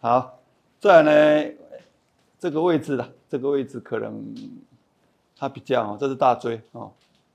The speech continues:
颈的第七椎的旁开，哦，这个附近左右呢，我大概贴一下，大概在这个位置哈，哦，这里会有两个痛点。那这个，这两个痛点呢，如果它发生堵塞呢，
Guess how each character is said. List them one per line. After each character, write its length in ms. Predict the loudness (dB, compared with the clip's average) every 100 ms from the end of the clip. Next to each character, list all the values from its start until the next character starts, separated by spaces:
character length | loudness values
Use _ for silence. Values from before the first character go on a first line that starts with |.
| _
颈 300 | -8 -6 -4
的 120 | -4
第 220 | -4 -8
七 240 | -8 -12 -12
椎 400 | -8 -6 -6 -12 _ _ -10
的 80 |
旁 340 | -10 -8 -10 -8
开， 260 | -8 -8 -10
哦， 180 | -16 -12
这 80 | -12
个 80 | -14
附 120 | -16
近 200 | -16 -16
左 180 | -16 -14
右 140 | -14
呢， 100 | -16 -20 _
我 140 | -8
大 140 | -2 0
概 60 |
贴 200 | 0 -6
一 60 | -8
下， 160 | -10 -10 -6
大 140 | -4
概 40 |
在 140 | -6 -10
这 100 | -14
个 80 | -12
位 160 | -12
置 220 | -14 -20 -16
哈， 120 | -16 -18 _ _ _ _
哦， 140 | -20 -14
这 120 | -10
里 80 | -8
会 80 |
有 40 | -8
两 140 | -10
个 60 | -16
痛 180 | -20 -20
点。 120 | -20 _ _ _ _ _
那 180 | 0 2
这 80 | 0
个， 180 | -2 -6
这 120 | -2
两 180 | 0 0
个 80 | -2
痛 260 | -4 -4
点 240 | -6 -8 -6
呢， 260 | -8 -10 -12 _ _ _ _ _
如 120 | -10
果 400 | -2 0 0 -4 _ _ _ _ _ _ _ _ _ _ _ _
它 220 | -6 2
发 160 | 2
生 180 | 2 -2
堵 180 | -6 -10
塞 240 | -4 -2 -2
呢， 260 | -6 -10